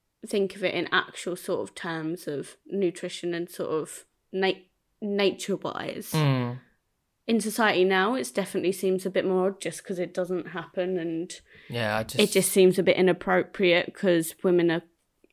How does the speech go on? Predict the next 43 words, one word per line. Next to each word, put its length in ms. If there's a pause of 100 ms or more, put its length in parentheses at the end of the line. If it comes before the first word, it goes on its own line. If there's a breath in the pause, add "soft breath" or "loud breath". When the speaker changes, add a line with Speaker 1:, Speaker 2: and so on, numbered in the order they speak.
(320)
Speaker 1:
way 220
more 140
sexualized. 1000
Speaker 2:
Yeah. 520 (800)
Speaker 1:
Which 360
i-, 360
is 240
what 140
it 80
really 260
comes 240
Speaker 2:
Yeah, 100
Speaker 1:
down 140
Speaker 2:
that's 140
Speaker 1:
to 100
at 40
Speaker 2:
what 60
Speaker 1:
the 60
Speaker 2:
it 40
Speaker 1:
end 100
Speaker 2:
is, 60
Speaker 1:
of 60
the 60
Speaker 2:
yeah. 60
Speaker 1:
day. 160
It's 120
like, 120
"Oh, 240
you're 160
no 200
longer 540
a 40
mum, 480
mother, 440
mother 340
now 200
'cause 220
your 100
kid's 400 (400 soft breath)
not 400
that 220
young 220
anymore. 720